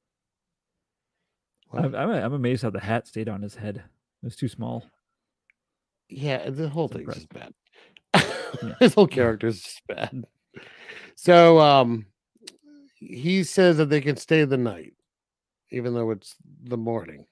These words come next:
Speaker 1: and they make no attempt whatsoever to call anybody, to,
Speaker 2: Yeah, get help, look for
Speaker 1: to
Speaker 2: the
Speaker 1: take
Speaker 2: van.
Speaker 1: them somewhere,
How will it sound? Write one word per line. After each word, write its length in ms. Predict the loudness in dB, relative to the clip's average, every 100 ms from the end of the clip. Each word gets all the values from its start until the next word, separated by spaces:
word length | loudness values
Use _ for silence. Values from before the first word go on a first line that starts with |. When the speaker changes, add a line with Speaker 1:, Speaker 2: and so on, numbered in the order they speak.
| _
Speaker 1:
and 260 | -12 -8 -6
they 80 |
make 220 | -4 -4 -4
no 280 | 2 4
attempt 540 | 4 2 0 0 -4 -10
whatsoever 760 | -4 -2 -2 -2 -2 -4 -8 -14 _ _ _ _ _ _ _ _ _ _ -14
to 80 | -14
call 400 | -12 -10 -2 0
anybody, 680 | 0 -2 -4 -4 -6 -10 -14 _ _ _ _
to, 140 | -12 -8
Speaker 2:
Yeah, 260 | -6 -8
get 220 | -8 -8 -6
help, 300 | -4 -6 -8 -8
look 200 | -4 -2
for 60 | -4
Speaker 1:
to 0 |
Speaker 2:
the 80 |
Speaker 1:
take 300 | -4 -2 -2
Speaker 2:
van. 60 | 0
Speaker 1:
them 220 | -2 -2
somewhere, 880 | -4 -4 -2 -2 -4 -2 -4 -6 -10